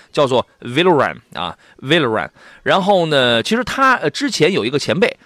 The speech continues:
它这个原型车是大众的 Rotan，那是一款偏美系风格的M P V。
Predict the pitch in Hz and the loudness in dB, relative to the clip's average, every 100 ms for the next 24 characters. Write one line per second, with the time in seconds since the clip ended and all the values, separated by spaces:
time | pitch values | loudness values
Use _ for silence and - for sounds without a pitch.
0 | - 196 160 123 139 185 185 175 175 123 | -6 -4 -2 0 0 0 -2 0 0 -2
1 | 110 147 131 143 110 107 185 135 65 - | -2 -2 -2 -2 -2 2 0 0 -6 -10
2 | - - 175 220 - 175 - 196 - 165 | -20 -10 0 0 0 -4 -4 -6 0 0
3 | 160 139 101 90 - 202 - 151 131 110 | 0 -2 -2 -4 -4 -2 0 -2 -2 -4
4 | 98 - 107 101 107 98 85 | -4 -4 -4 -4 -4 -4 -6